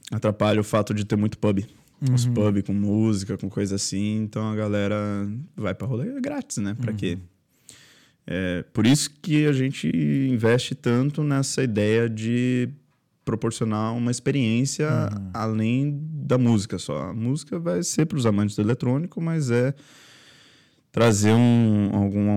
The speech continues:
Speaker 1: alguma coisa a mais ali, porque muita gente confia nos artistas. E
Speaker 2: Uhum.
Speaker 1: daí você fica dependendo de trazer um artista grande pra tua festa dar certo.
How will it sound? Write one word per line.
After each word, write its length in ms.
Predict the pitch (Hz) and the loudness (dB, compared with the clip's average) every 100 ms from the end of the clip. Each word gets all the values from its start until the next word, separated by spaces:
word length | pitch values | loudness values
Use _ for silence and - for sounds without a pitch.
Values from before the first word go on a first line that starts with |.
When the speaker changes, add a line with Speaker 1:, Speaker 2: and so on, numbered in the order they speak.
| 101 | 0
Speaker 1:
alguma 240 | 101 113 | 2 0
coisa 240 | 113 110 120 | 2 2 2
a 40 | |
mais 440 | 110 104 113 107 | 2 2 2 0
ali, 260 | 101 95 117 | 0 0 -2
porque 1040 | 117 131 - - 127 127 127 117 110 98 107 - _ _ _ _ _ _ _ _ _ _ _ - _ _ _ _ | -2 -4 -4 0 4 6 6 4 2 0 -6 -12 _ _ _ _ _ _ _ _ _ _ _ -20 _ _ _ _
muita 300 | 123 143 180 | 0 2 4
gente 500 | 170 170 190 165 147 - - - | 2 2 2 2 0 -4 -16 -10
confia 320 | - 123 147 | -4 0 2
nos 140 | 143 147 | 2 2
artistas. 680 | 143 - 131 - 98 - - 180 _ 127 | 0 0 -2 -2 -8 -8 -12 -20 _ -6
E 240 | 101 101 | -4 -4
Speaker 2:
Uhum. 40 | 95 | -4
Speaker 1:
daí 300 | 101 104 107 | -2 -2 -2
você 280 | 120 117 123 | -4 -8 -6
fica 240 | 127 123 | -4 -2
dependendo 580 | 120 131 127 127 147 151 | -2 0 2 2 0 -2
de 240 | 127 113 | -4 -4
trazer 380 | 110 113 107 107 | -2 0 2 2
um 120 | 107 | 0
artista 380 | 107 - 107 107 | -2 -4 -6 -4
grande 320 | 101 101 - | -4 -4 -6
pra 120 | - 143 | -6 -8
tua 100 | 135 | -6
festa 260 | - 104 | -6 -8
dar 120 | 95 104 | -8 -10
certo. 340 | - 73 - | -12 -14 -16